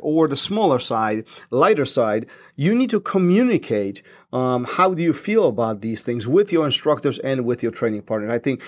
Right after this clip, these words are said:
part of the community, part of a phenomenal, um, academy, phenomenal, uh, group of people who train together is open communication.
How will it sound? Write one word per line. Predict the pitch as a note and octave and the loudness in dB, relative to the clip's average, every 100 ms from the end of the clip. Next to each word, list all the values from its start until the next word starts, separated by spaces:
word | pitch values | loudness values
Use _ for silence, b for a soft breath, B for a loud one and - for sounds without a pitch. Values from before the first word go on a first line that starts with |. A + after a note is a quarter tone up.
| B - | B -6
part | - F#3+ F3+ | 2 4 4
of | C3+ | 2
the | C3+ A#2+ | 2 2
community, | - C3+ B2+ D3 F#3 F#3 F#3 | 0 -4 0 2 2 0 -4
part | - D3 D3 | 0 2 2
of | B2+ | 2
a | A#2+ | 0
phenomenal, | - C#3+ B2+ C#3 D#3+ D#3+ D3+ C3+ B B B - | 0 -4 0 2 2 2 2 2 B B B -2
um, | A#2+ A#2 A2+ A2 - | 0 0 -2 -6 -6
academy, | E3+ - E3+ G3 C#3+ G2 F#2 B B | -6 2 4 4 2 -2 -8 B B
phenomenal, | - - C#3+ D3 D#3+ D3+ C#3 B2+ - B B | -6 0 0 2 2 2 2 0 -2 B B
uh, | B2 | -8
group | G#2+ C3 D3 F3 | -4 0 2 2
of | D#3 C3 | 0 -2
people | E3 C#3+ | -6 -6
who | - C3+ | -4 -4
train | - D3+ C#3+ | -2 -4 -4
together | C3 A#2 D#3 D3 | -2 2 2 2
is | - D3+ - | 0 0 2
open | D3+ D3+ D3 B2+ | 2 2 0 -2
communication. | C3 C3 C3+ B2 D#3 D#3+ - E2+ | -6 -4 -4 -2 0 0 -2 -12